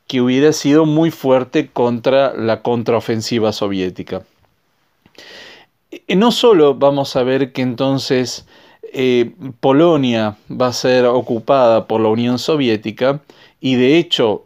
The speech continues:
el gobierno soviético va a desconocer al gobierno polaco en el exilio que es, estaba en Londres,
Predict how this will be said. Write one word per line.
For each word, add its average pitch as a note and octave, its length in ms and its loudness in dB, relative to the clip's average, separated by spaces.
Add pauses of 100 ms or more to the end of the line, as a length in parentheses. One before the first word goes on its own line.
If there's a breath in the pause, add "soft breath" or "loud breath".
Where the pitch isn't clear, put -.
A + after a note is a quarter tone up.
el A#2+ 220 -2
gobierno C3 460 0
soviético B2 720 -2
va B2+ 220 2
a B2 60 2
desconocer A#2+ 840 -2
al A#2+ 200 -2
gobierno A#2 760 0
polaco A#2 600 0
en G#2 80 -4
el G#2 100 -2
exilio E3 600 0
que A2 120 -6
es, - 240 -10
estaba A#2+ 480 0
en B2 140 -2
Londres, C#3 680 -2